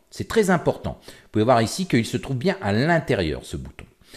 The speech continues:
Et on peut voir que quand on le sélectionne, ben, on a ici une petite surbrillance. Alors ce bouton, moi j'aurais besoin de trois boutons. Je vais par exemple le renommer directement en bouton idle, I D L E.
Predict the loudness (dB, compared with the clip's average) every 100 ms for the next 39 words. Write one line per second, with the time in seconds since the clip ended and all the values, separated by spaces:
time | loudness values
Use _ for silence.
0 | -20 -6 2 4 4 4 4 2 -2 -2
1 | -2 -2 -2 -2 0 0 0 0 0 2
2 | 2 2 2 -2 -4 -2 -2 -2 -4 -2
3 | -2 -4 -6 -14 -20 _ _ -20 -18 -14
4 | -6 -4 0 2 2 4 4 2 -2 0
5 | 2 2 2 2 0 0 2 2 2 -6
6 | -16 -16 -8 -4 -2 0 -2 -2 0 2
7 | 4 4 4 4 0 -2 -10 -8 -4 -4
8 | -2 -2 0 -2 -4 -4 -2 -2 -2 -10
9 | -8 0 0 0 -6 -10 -12 -8 -2 2
10 | 2 0